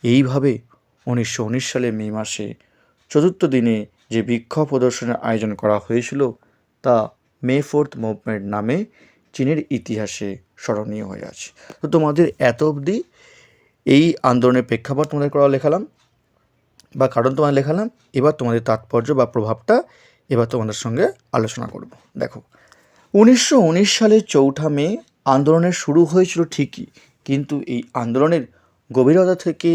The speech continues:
এই আন্দোলন কেবলমাত্র ছাত্রদের মধ্যে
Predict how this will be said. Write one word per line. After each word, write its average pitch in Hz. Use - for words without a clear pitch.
এই 123
আন্দোলন 120
কেবলমাত্র 120
ছাত্রদের 165
মধ্যে 131